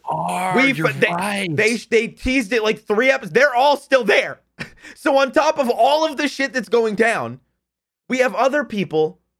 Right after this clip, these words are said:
Speaker 2: who, Zeke is still against Marley. Zeke's not partnering with Marley. So we got, like, five different warring factions on Paradise alone,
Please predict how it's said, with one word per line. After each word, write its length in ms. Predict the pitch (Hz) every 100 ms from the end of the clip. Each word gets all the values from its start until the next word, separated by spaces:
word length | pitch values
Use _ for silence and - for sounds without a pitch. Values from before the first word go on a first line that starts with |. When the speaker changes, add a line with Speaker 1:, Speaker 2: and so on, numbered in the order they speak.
| _ _ _
Speaker 2:
who, 320 | 262 247 220 220 _ _ -
Zeke 320 | 151 240 403
is 120 | 262 220
still 240 | - 262
against 320 | 254 277 277
Marley. 380 | 208 277 392 330
Zeke's 340 | 220 277 370
not 220 | 202 240 240
partnering 380 | 277 294 294 285
with 80 | 208
Marley. 540 | 226 202 160 110 117 _ _ _ _
So 180 | - 277
we 160 | 311
got, 220 | 302 294
like, 320 | 285 269 - _ _ - - 196
five 640 | _ - - 277 285 202
different 400 | 254 254 240 202
warring 320 | 202 220 214
factions 580 | 190 202 190 - 165 143
on 160 | 156 151
Paradise 560 | - 170 175 170 160
alone, 480 | - 143 143 123